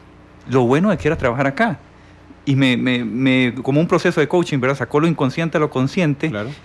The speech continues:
Speaker 1: y me hizo recapacitar lo bueno que era trabajar acá. El tipo está trabajando con nosotros, nos dijo la persona,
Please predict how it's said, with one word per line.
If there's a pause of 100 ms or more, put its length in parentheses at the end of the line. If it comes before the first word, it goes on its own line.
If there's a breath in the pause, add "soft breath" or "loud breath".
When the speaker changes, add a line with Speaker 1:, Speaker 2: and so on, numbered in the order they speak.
(140)
Speaker 1:
y
me
hizo
recapacitar
lo
bueno
que
era
trabajar
acá.
El
tipo
está
trabajando
con
nosotros,
nos
dijo
la
persona,